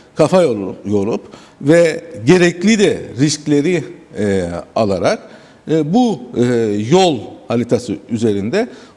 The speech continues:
doğru ne yapılabiliyorsa onu yapmak da, e, gerekiyor. Tabii burada da, e, finansman, e, kaynakları, e,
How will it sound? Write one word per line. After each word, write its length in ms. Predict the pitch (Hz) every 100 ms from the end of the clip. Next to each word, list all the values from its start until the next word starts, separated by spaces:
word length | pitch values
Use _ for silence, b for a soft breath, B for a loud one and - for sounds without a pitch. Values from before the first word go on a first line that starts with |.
| 143
doğru 380 | 185 196 220 214
ne 80 | 226
yapılabiliyorsa 1080 | 202 127 120 107 101 95 95 85 - 320 285 B B B
onu 340 | 214 262 277 277 311
yapmak 420 | 262 240 233 -
da, 160 | 107 - - -
e, 260 | 120 117 107
gerekiyor. 560 | 117 113 - 175 226 - B B -
Tabii 260 | 233 240
burada 240 | 247 233 240
da, 160 | 196 110 - 120
e, 220 | 123 120 117
finansman, 480 | 131 123 - 113
e, 300 | 98 - - 101 98 95 -
kaynakları, 560 | 104 98 98 87 80 - b b b
e, 40 | 90